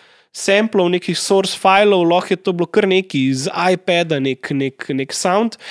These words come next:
ke ga je hitro znal flipant in ke sva midva delala tam bite, on, on je naredil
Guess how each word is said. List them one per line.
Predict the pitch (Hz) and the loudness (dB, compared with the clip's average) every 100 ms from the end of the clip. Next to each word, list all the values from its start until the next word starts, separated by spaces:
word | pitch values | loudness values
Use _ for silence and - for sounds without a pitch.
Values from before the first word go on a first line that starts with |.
| - - | -16 -12
ke | - | -4
ga | 170 180 | 2 2
je | |
hitro | 175 226 220 | 2 0 2
znal | 190 202 196 | 2 2 2
flipant | 180 220 254 - 220 - - - - - | 2 0 0 2 -2 -2 -18 -20 -20 -10
in | 165 | -6
ke | 202 | -4
sva | - 196 | 0 0
midva | 220 214 | 2 2
delala | 202 220 220 196 | 4 4 4 2
tam | 196 226 | 2 -2
bite, | 180 220 220 208 | 0 -2 0 0
on, | 170 185 214 - | 2 0 0 -2
on | 170 202 | 0 2
je | 214 | 2
naredil | 202 185 208 190 | 2 2 2 2